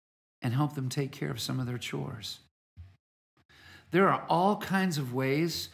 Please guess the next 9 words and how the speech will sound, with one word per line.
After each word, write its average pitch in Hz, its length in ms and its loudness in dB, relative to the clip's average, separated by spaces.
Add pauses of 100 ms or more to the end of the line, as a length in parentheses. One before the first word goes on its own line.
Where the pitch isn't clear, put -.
(280)
to - 80 -4
find 131 340 0
small 165 400 2
things 170 340 -2
to 147 100 -10
do 127 440 -4 (360)
to - 120 -4
bless 135 560 -6
people. 107 480 -10